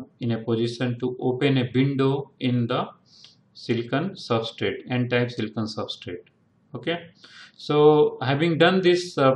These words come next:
process, having removed the etchant, uh, uh, having removed the photoresist, this sample will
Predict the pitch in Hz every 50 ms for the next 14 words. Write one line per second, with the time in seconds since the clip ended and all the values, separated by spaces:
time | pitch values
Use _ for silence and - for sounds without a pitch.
0 | 135 143 143 139 131 - 143 151 175 - - - - 131 127 127 139 143 139 123
1 | 123 120 135 147 156 165 160 - - 131 127 131 131 135 131 131 123 117 120 -
2 | 135 127 127 135 - - - _ _ _ _ - - 113 113 110 110 - 127 127
3 | 123 123 127 139 139 151 156 143 139 139 143 156 165 170 156 139 147 147 - -
4 | - 135 135 135 151 139 127 123 113 120 151 202 - - _ _ _ _ _ _
5 | _ _ _ _ _ _ - 123 160 170 - - 160 147 135 131 - 156 190 214
6 | - 147 147 147